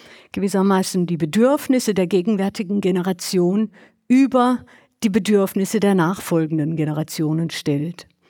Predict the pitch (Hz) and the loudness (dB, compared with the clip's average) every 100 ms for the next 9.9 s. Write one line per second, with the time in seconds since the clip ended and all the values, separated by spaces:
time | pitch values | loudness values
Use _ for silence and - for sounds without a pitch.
0 | _ _ 185 156 147 - 151 165 196 220 | _ _ -4 -4 -4 -6 0 2 4 2
1 | 185 196 190 185 - 196 247 285 262 247 | 2 2 2 0 0 2 2 2 2 2
2 | - - 190 185 180 - _ - - - | 0 0 2 0 -2 -6 _ -20 -20 -20
3 | _ _ 208 185 185 190 147 170 226 254 | _ _ -2 0 2 2 2 2 4 2
4 | 262 - 277 - 254 269 302 311 - - | 0 -2 -2 0 2 4 2 2 -4 -12
5 | - 180 - 180 185 180 180 - - 208 | -4 -2 -2 0 2 2 0 -6 -4 0
6 | 196 247 285 - 262 233 220 214 - 226 | 0 2 -2 0 2 2 2 -2 0 0
7 | 226 233 247 - 214 - 180 277 - - | 0 0 -2 -2 -6 -4 0 0 0 0
8 | 220 180 156 175 147 160 147 156 - - | 0 0 0 -2 -4 -4 -4 -6 -8 -16
9 | - _ _ - 170 175 160 - | -20 _ _ -4 -4 -4 -8 -10